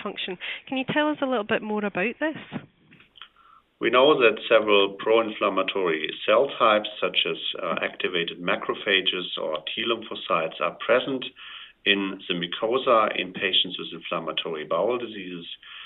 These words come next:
Speaker 2: These, uh, cells can in turn produce pro-inflammatory cytokines, such as, uh,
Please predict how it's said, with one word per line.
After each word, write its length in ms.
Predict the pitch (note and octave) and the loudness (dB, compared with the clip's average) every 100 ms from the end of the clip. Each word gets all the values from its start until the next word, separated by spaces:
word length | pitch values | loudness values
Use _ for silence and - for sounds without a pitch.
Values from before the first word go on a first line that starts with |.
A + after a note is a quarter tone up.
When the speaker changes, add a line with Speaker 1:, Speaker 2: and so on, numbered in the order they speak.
| - _ - | -20 _ -2
Speaker 2:
These, 260 | A2+ A2+ - - _ _ - | 0 0 -6 -12 _ _ 2
uh, 300 | F#2+ F2 E2+ - | 4 4 2 0
cells 400 | A2 A#2 C3 - - | 4 4 4 -2 -4
can 140 | G#2 F#2 | -2 0
in 140 | F2 | -2
turn 380 | - G#2 G2+ G2+ | 0 2 2 0
produce 460 | F#2+ E2 F#2+ G2 - | -6 -8 -6 -4 -6
pro-inflammatory 800 | - G2 F2 G2 E2+ E2+ - E2 - | -4 -2 -2 -4 -6 -6 -6 -6 -2
cytokines, 640 | G#2 A2 B2 - F2+ E2+ - - - - - - | 0 0 -2 -2 -2 -2 -10 -18 -20 -20 -20 -4
such 180 | F2 - | 0 2
as, 120 | F2+ F2 - | 2 0 -8
uh, 60 | F2+ | -8